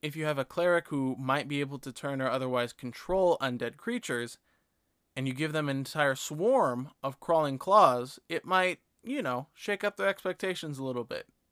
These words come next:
because a lot of players, when they have the option, use things like that to deal with the hordes of undead that a D M might throw at them. As far as attacks, it just has its claw attack, as the name might suggest. What might be a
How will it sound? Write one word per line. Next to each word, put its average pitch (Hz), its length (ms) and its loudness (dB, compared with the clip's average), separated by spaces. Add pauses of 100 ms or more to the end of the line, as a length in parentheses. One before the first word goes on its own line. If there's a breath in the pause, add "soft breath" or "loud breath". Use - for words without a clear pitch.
(100)
because 113 800 -6 (400)
a 139 80 0
lot 131 260 4
of 127 120 -6
players, 139 440 0 (120)
when 127 120 -8
they 120 140 -4
have 202 420 2
the 180 140 -2
option, 127 580 -2
use 156 440 -6
things 151 260 -4
like 135 220 0
that 131 260 -2
to 139 100 -8
deal 127 320 -4
with 123 160 -8
the 127 120 -4
hordes 123 280 -6
of 117 80 -10
undead 117 440 -6
that 110 180 -6
a 104 180 -8
D 117 180 -8
M 113 120 -6
might 107 160 -8
throw 147 220 -6
at 113 100 -14
them. - 220 -20 (460)
As 131 140 -10
far 151 220 0
as 220 80 -8
attacks, 143 720 -8 (440)
it 139 140 -14
just 139 240 -6
has 127 220 -4
its 131 140 -12
claw 180 340 0
attack, 113 400 -8 (100)
as 120 200 -8
the 131 100 -6
name 120 220 -4
might 110 180 -8
suggest. - 540 -12 (800)
What 139 200 -4
might 156 220 -2
be 208 160 -4
a 131 140 -4